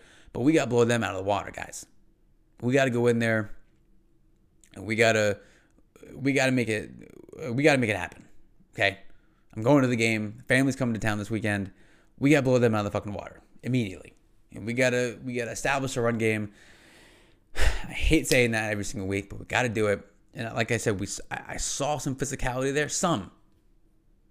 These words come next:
some, not a lot, but I saw some physicality there,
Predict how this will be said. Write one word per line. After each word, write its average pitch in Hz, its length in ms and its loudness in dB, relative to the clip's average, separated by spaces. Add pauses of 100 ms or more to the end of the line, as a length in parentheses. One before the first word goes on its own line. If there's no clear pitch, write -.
(180)
some, 110 380 -4 (640)
not 113 140 -2
a 160 40 0
lot, 143 340 -4 (680)
but - 80 -10
I 101 40 -8
saw 135 220 -6
some 135 180 -6
physicality 131 520 -2
there, 98 320 0